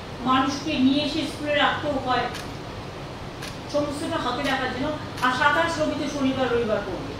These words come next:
সাতাশ স-, পড়বে শনিবার সম্ভবত, তেইশ থেকে ছাব্বিশ হলে। আঠাশ মনে হয় সোমবার পড়বে,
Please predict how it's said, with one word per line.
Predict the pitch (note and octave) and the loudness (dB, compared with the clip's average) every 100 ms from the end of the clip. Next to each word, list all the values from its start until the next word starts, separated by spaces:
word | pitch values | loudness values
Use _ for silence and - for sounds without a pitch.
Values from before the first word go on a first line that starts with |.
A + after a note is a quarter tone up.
| - - - - - - | -8 -8 -10 -10 -8 4
সাতাশ | D4+ F#4 F4+ - - C4 | 6 6 4 0 -4 2
স-, | A3+ G#3 - - - - | 4 4 0 -6 -10 -6
পড়বে | C#4 C#4+ D4 D4 - | 2 6 6 4 2
শনিবার | C4 B3+ B3 B3 | 2 2 0 -2
সম্ভবত, | A3 G#3 F#3+ - - - - | -2 -2 -2 -4 -6 -6 0
তেইশ | A#3+ B3 B3 | 2 2 0
থেকে | C4+ C4+ | -6 -4
ছাব্বিশ | A#3 G3+ A3 G#3 | -4 -4 -6 -6
হলে। | - - - - - - - - - - - - - - | -6 -8 -10 -10 -10 -10 -10 -10 -8 -8 -10 -10 -6 -2
আঠাশ | A#4+ E4+ - D4+ | 0 0 0 0
মনে | D4+ D#4 | 2 2
হয় | D4 D4 | 2 0
সোমবার | C4 B3+ B3+ | 0 2 0
পড়বে, | G#3+ F3+ | 0 -2